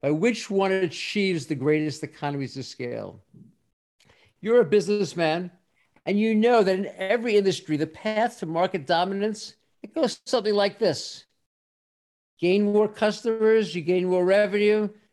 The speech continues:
Gain more revenue, you have more resources. Have more resources, you can lower costs. Lower costs, you can make more profit.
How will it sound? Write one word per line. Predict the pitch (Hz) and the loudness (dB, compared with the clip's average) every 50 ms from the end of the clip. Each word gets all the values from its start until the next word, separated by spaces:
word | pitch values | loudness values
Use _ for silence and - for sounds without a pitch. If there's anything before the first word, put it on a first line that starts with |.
| _ _ _ _ _ _ _ _ _ _ _ - | _ _ _ _ _ _ _ _ _ _ _ -2
Gain | 160 170 180 185 185 | 0 0 2 2 2
more | 190 190 180 | 4 4 4
revenue, | 185 196 202 185 196 196 202 202 208 208 196 | 4 4 2 2 2 0 0 2 4 4 4
you | 196 185 185 | 4 4 4
have | 170 165 160 | 2 2 0
more | 175 175 160 156 | 2 2 2 4
resources. | 165 196 202 - - 208 202 202 202 190 190 - 202 202 208 202 196 - _ _ _ _ | 2 0 0 0 0 2 2 2 2 -2 -2 -2 -2 -2 -2 -4 -6 -12 _ _ _ _
Have | _ - 165 170 | _ -4 -2 0
more | 180 180 175 | 0 2 2
resources, | 175 190 214 208 - - 214 208 175 180 196 180 | 2 2 0 0 0 2 2 2 2 0 -4 -2
you | 180 196 190 | -2 -2 -2
can | 190 170 160 165 | -2 -2 -2 0
lower | 175 180 185 185 190 180 | 0 2 2 2 2 0
costs. | 185 - - 180 185 185 196 185 - - - _ _ _ _ _ _ _ _ | -2 -2 0 2 2 2 2 0 -4 -12 -20 _ _ _ _ _ _ _ _
Lower | 135 151 180 202 208 | 0 2 2 2 2
costs, | 196 - - 196 190 196 - - | 0 0 2 2 2 2 2 -2
you | 190 175 | -6 -6
can | 160 175 175 180 | -4 -4 -2 0
make | 180 190 185 - | 0 0 0 0
more | 180 185 180 180 | -2 -2 -2 -2
profit. | - - 185 190 185 185 - 202 202 - | 0 0 2 2 2 0 -2 -6 -8 -8